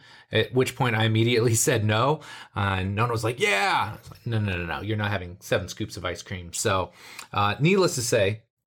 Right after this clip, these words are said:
it was an amazing time. I love doing that at the end of the year. It always, it always sucks, you know, like, let's be honest. We thought we played well enough. We won our first game, lost our second. We thought we were gonna push through and make it into, uh, the championship of our bracket, and it just didn't work out. So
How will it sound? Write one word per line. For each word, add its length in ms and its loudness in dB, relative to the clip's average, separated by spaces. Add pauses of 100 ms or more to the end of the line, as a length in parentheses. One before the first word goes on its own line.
(300)
it 120 4
was 300 4
an 100 -2
amazing 360 0
time. 360 2
I 80 -2
love 220 2
doing 200 4
that 300 0
at 100 -2
the 140 -2
end 80 2
of 80 0
the 80 0
year. 420 2 (540)
It 100 2
always, 460 2 (260)
it 100 0
always 220 4
sucks, 600 -2
you 120 2
know, 140 2
like, 200 2
let's 180 -2
be 140 0
honest. 360 0
We 100 0
thought 380 -2 (340)
we 120 2
played 260 2
well 220 2
enough. 260 2
We 80 0
won 160 2
our 80 2
first 320 0
game, 380 0
lost 280 -2
our 100 4
second. 460 -2 (340)
We 120 0
thought 240 2
we 120 6
were 80 4
gonna 160 0
push 300 0
through 400 6
and 140 0
make 200 2
it 60 2
into, 460 2
uh, 220 4
the 140 -4
championship 640 2
of 100 2
our 140 4
bracket, 460 2
and 100 -2
it 40 -4
just 140 -4
didn't 200 0
work 200 0
out. 320 0
So 380 0